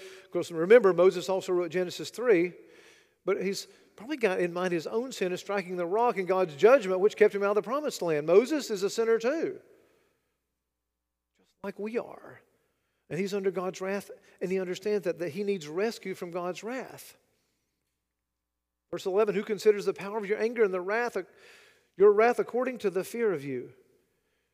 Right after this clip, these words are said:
I love how Spurgeon takes this. Spurgeon said, "Moses saw family members and people of Israel dying all around him. He lived among funerals and was overwhelmed at the terrible results of divine displeasure.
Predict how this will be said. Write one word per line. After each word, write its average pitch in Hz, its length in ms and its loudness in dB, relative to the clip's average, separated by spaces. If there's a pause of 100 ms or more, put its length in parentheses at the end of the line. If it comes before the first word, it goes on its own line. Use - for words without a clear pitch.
(400)
I 170 40 -4
love 185 120 -2
how 175 100 -4
Spurgeon 151 480 -4
takes 135 300 -8
this. 139 180 -6
Spurgeon 165 360 -6
said, 156 300 -2 (300)
"Moses 196 400 4
saw 180 180 2
family 214 300 2
members 220 340 0
and 165 140 -8
people 208 300 -2
of 180 60 0
Israel 202 280 2
dying 196 320 0
all 208 240 -4
around 196 340 -4
him. 147 280 -10 (460)
He 160 100 -4
lived 202 260 10
among 180 280 2
funerals 262 500 -2
and 175 100 -4
was 165 120 -4
overwhelmed 233 540 2
at 185 80 0
the 165 100 -6
terrible 240 360 4
results 202 400 2
of 165 120 -6
divine 202 360 -4
displeasure. 175 680 -6